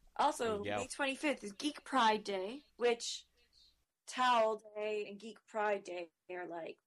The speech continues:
Speaker 1: beautiful things together.
Speaker 2: Yes.
Speaker 1: Oh, National Tap Dance Day in the United States. <laughs>
Speaker 2: Okay, it's actually kind of an important holiday if you're from Jordan, which you might be. If you are, have fun with that.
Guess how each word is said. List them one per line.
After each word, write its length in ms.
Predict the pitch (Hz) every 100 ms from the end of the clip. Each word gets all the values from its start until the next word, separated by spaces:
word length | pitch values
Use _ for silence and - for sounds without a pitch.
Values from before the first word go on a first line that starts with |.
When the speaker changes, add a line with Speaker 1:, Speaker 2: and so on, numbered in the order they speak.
| _ _ _
Speaker 1:
beautiful 760 | 208 196 196 190 175 170 160 - _ _ -
things 280 | 185 170
together. 640 | - 202 175 156 151 208 240 _ _ _ _ _ _ _ _
Speaker 2:
Yes. 440 | - - - - - _ _ _ -
Speaker 1:
Oh, 160 | 220 214 -
National 500 | 220 233 - 269 285
Tap 300 | - 349 - -
Dance 320 | 392 339 -
Day 260 | 240 247
in 60 | 254
the 60 | 240
United 380 | 233 254 262 254
States. 680 | - 311 294 285 - - 262
<laughs> 60 | - - - _ 110
Speaker 2:
Okay, 200 | 120 113
it's 120 | 131
actually 300 | 123 - 113
kind 260 | 120 101
of 100 | 98
an 80 | 95
important 360 | 95 101 82 98
holiday 440 | 95 90 85 82 -
if 200 | - -
you're 100 | 95
from 220 | - 92
Jordan, 420 | 90 87 85 85 - _ _ _ _ _ _ _ -
which 180 | 98 -
you 80 | 92
might 240 | 90 82
be. 240 | 80 78 _ _ _ _ _ _ _ 98
If 140 | -
you 100 | 104
are, 220 | 101 82 - _ _ _ - -
have 80 | 101
fun 240 | - 90
with 120 | 90 -
that. 180 | -